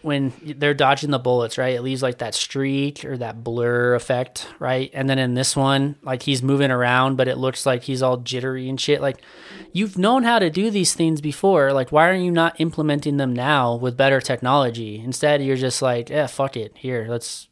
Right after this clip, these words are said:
make him look all fucking digitized and shaky," and I don't know. It was,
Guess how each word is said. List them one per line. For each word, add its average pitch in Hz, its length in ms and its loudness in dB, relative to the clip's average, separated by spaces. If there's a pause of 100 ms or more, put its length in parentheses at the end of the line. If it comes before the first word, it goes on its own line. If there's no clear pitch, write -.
(140)
make 131 260 -6
him 127 140 -2
look 123 200 -2 (540)
all 127 180 -6
fucking 120 540 -6 (1000)
digitized 127 800 0
and 120 260 -4 (880)
shaky," 135 600 2
and 117 200 -6
I 170 120 2
don't 165 100 4
know. 127 140 2
It 147 80 4
was, 165 240 0